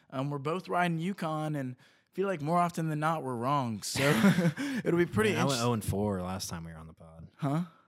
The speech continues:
Speaker 2: I went oh and four
Speaker 1: Did you?
Speaker 2: last time, yeah.
Speaker 1: Well,
Speaker 2: I
Speaker 1: when we
Speaker 2: said,
Speaker 1: were
Speaker 2: I said
Speaker 1: talking
Speaker 2: Tennessee,
Speaker 1: picks
Speaker 2: Michigan State, Arkansas.
Speaker 1: Yeah, I was right in the Sweet sixteen games.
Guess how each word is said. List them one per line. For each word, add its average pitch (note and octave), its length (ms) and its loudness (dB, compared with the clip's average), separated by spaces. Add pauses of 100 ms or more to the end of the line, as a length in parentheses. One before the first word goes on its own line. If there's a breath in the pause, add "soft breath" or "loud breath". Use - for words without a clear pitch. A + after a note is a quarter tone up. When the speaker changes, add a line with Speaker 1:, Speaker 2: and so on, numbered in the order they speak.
(120)
Speaker 2:
I G2 60 -2
went F2 140 0
oh F2+ 100 -2
and E2+ 120 -4
four F2 200 -4
Speaker 1:
Did C3+ 160 -2
you? D3+ 60 0
Speaker 2:
last F3 160 -4
time, F2 200 -8
yeah. D#3+ 200 -8 (240)
Speaker 1:
Well, F3 160 0
Speaker 2:
I - 20 -2
Speaker 1:
when F3 80 0
we - 60 4
Speaker 2:
said, - 180 2
Speaker 1:
were - 60 2
Speaker 2:
I A#2+ 120 2
said B2+ 80 4
Speaker 1:
talking A#2+ 160 2
Speaker 2:
Tennessee, A2+ 600 0
Speaker 1:
picks G#2+ 100 0
Speaker 2:
Michigan G#2+ 340 -4
State, G2 460 -4
Arkansas. G2+ 460 -6
Speaker 1:
Yeah, B2+ 220 -4
I E3 60 0
was A3 200 -2
right C#3+ 220 -2
in C3 120 -2
the A#2+ 60 -6
Sweet B2+ 240 -8
sixteen C3 460 -8
games. E2+ 420 -16